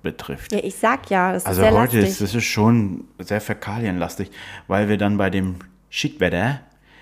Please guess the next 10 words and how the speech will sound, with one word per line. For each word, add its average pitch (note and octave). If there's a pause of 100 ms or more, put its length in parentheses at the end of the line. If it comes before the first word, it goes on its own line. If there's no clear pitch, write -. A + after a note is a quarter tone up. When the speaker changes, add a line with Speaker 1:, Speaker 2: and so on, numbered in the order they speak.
(140)
Speaker 1:
sind G#2+
wir A2
auch G2
mal G2+
schwimmen B2+
gegangen. D#2 (180)
Speaker 2:
Mhm. F3+ (260)
Speaker 1:
Und, -
äh, - (1080)
ja, G#2+